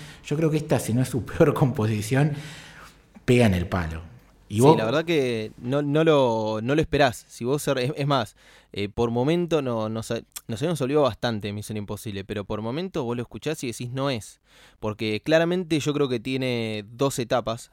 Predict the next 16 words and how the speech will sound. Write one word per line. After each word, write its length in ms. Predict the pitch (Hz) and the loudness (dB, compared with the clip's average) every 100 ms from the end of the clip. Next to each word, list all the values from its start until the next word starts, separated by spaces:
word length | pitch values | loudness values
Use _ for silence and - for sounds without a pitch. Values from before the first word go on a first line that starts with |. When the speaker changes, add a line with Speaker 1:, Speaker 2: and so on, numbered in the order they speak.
| - | -10
Speaker 2:
Hans 220 | 113 113 | -10 -6
Zimmer. 320 | 113 110 110 | -6 -6 -6
La 160 | 107 107 | -6 -4
primera 320 | 113 127 143 | -2 -2 -2
es 80 | 120 | -2
más 240 | 127 120 | -4 -4
tradicional, 480 | 120 110 120 120 120 | -4 -4 -4 -4 -4
como 340 | 107 101 98 | -6 -6 -6
bien 220 | 101 110 107 | -4 -6 -6
decís 260 | 104 117 | -6 -6
vos, 320 | 117 123 131 - - _ | -2 -2 -2 -10 -20 _
que 100 | - | -8
podemos 240 | 101 107 - | -4 -4 -4
encontrar, 720 | 104 101 101 110 110 117 117 - _ _ | -6 -6 -4 -2 0 0 -4 -12 _ _
eh, 480 | 104 98 95 98 98 | -6 -4 -4 -6 -6
Gladiador, 800 | 104 104 104 107 120 127 117 | -4 -4 -2 0 2 2 0